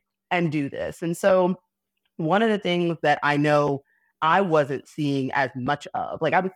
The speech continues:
see on Instagram, like, or YouTube, like, full-fledged conversations about beer, right? You know, where people are sitting around kinda chatting about it and trends and all these things. And I was really enjoying that, but I was like, "I wanna bring that down to a more bite-sized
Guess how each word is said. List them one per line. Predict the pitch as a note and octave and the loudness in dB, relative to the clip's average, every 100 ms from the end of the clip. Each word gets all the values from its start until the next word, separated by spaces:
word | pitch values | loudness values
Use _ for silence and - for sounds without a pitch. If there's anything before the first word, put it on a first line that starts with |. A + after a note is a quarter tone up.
| - | -2
see | D#4 | 0
on | F4+ - | 0 0
Instagram, | F#3 F#3+ F3+ D#3+ D#3 D3 | -2 -4 -6 -2 -2 0
like, | C#3 - _ _ _ | -2 -4 _ _ _
or | F#3 F#3 | 2 4
YouTube, | D#3 E3+ D3+ F3+ D#3 | 2 -4 -4 -4 -2
like, | C3+ B2 - _ - | -2 -6 -8 _ 0
full-fledged | C#4 B3+ A3+ - F#3+ F#3 | 4 4 2 0 -2 -2
conversations | - E3 C#3 C#3 C#3 C3 C3 A#2+ | -2 -2 -2 -4 -4 -4 -6 -4
about | G#2+ G2+ | -4 -4
beer, | B2+ A2 A#2+ | -6 -8 -4
right? | C3 C3 C3+ | 0 2 2
You | D3 | -2
know, | C#3+ C3 | -2 -2
where | B2+ C3+ C3 | -2 -2 -2
people | D3+ D3+ | -6 -4
are | C#3+ | -6
sitting | - D3 C#3+ | -6 -6 -4
around | C#3 | -4
kinda | C3+ A2+ | -4 -8
chatting | - G3+ F#3 F3 | -4 0 2 0
about | E3 E3 D#3+ D#3 | 0 2 4 4
it | D3+ D3+ | 0 0
and | C3 B2+ - _ _ | -2 -6 -10 _ _
trends | - C4+ A#3+ G#3+ G#3 G#3 | -2 2 4 2 2 0
and | F#3 | 2
all | D3 D3 | 2 0
these | A3+ A#3 | -2 -4
things. | - G3 G3 F#3+ | -2 0 0 0
And | D#3+ | 0
I | E3 | 0
was | E3 D3+ | 0 -2
really | C#3+ D3+ C3 | -2 0 0
enjoying | C3+ B2+ D3+ C3 B2 | -2 -2 -2 -2 -2
that, | D3 F#3+ - | 0 0 0
but | D3 | -2
I | D#3 | -4
was | D#3+ | -2
like, | D#3 D3+ - | -2 -2 -2
"I | D#3+ | -4
wanna | D#3+ E3 F3 E3 D#3+ D#3 _ _ | -2 0 2 2 -2 -6 _ _
bring | C3 D#3 E3 E3 | -8 -2 0 0
that | D3+ - | -2 -2
down | C#3+ C#3+ | -4 -4
to | D3+ | -6
a | D3 | -6
more | C#3+ B2+ | -6 -4
bite-sized | C3 C3+ - C3 A2 A2 F#2+ | -2 -4 -4 -4 -4 -6 -10